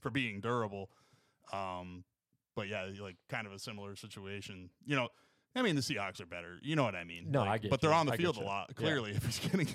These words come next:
Speaker 2: Yeah.
Speaker 1: <laughs> yeah, if he's on pace for two hundred tackles. Um, let's see. So, yeah, I, I, that being said, I think that Shanahan does a good job putting Purdy in good situations, too.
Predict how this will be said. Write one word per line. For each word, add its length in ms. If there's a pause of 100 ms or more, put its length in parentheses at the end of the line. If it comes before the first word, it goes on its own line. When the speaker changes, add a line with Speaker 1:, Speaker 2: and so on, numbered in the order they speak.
Speaker 2:
Yeah. 400
Speaker 1:
<laughs> 60
yeah, 160
if 60
he's 100
on 140
pace 180
for 100
two 160
hundred 220
tackles. 460 (680)
Um, 540 (720)
let's 120
see. 140
So, 540 (1300)
yeah, 240 (360)
I, 200 (180)
I, 80 (200)
that 280
being 240
said, 360 (100)
I 140
think 420 (100)
that 260
Shanahan 600
does 200
a 60
good 280
job 360
putting 300
Purdy 500 (540)
in 180
good 220
situations, 760
too. 220